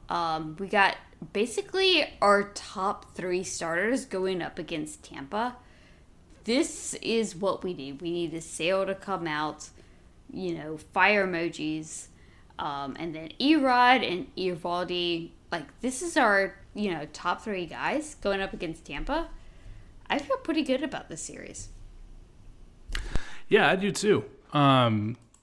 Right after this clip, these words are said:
Speaker 2: they've seen Rasmussen now. This will be the third time they've seen him in, I think, three weeks.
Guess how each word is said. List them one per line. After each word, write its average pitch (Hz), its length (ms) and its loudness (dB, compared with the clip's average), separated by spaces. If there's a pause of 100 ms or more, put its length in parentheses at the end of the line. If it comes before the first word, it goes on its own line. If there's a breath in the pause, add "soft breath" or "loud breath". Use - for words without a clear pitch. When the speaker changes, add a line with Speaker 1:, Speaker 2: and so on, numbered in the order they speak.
(180)
Speaker 2:
they've 151 180 2
seen 185 320 2
Rasmussen 139 480 6
now. 127 140 6
This 127 160 0
will 147 80 0
be 143 100 4
the 120 140 0
third 123 440 2
time 120 320 4
they've 113 180 2
seen 113 260 -2
him 123 300 0
in, 98 260 -6
I 92 80 -6
think, 110 260 -4
three 101 180 -4
weeks. 101 460 -8